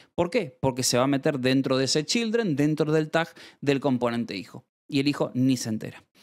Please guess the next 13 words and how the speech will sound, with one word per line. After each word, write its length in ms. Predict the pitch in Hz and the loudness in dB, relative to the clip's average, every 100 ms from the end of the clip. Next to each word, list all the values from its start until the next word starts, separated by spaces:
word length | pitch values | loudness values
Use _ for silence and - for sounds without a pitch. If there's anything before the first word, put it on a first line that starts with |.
| - - - - _ | -20 -20 -20 -20 _
componente 480 | 165 147 160 180 190 | 0 2 0 0 0
a 60 | |
componente 420 | 170 151 160 165 180 | 0 0 2 2 2
hermano. 400 | 220 214 120 - | 2 2 0 -2
No 260 | 135 156 175 | 0 2 2
podemos 340 | 160 151 147 | 2 2 0
utilizar 360 | 139 127 123 135 | 0 -2 0 0
ni 100 | 123 | 2
prop 240 | 123 120 | 0 0
drilling 300 | 208 269 254 | 0 2 2
ni 100 | 208 | 0
composition 580 | 131 120 117 113 127 151 | 0 -2 -2 -2 0 2
pattern. 380 | 208 185 117 | 2 0 -2